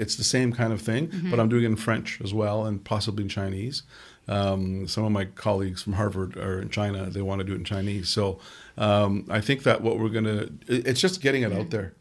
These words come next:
Speaker 1: you know, getting it out there.
Speaker 2: You know,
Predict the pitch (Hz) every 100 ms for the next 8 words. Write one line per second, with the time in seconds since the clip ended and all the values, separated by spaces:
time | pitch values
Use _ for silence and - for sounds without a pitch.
0 | _ - 107 107 117 113 104 101 101 87
1 | - - - - - - _ _ - 214
2 | 185 160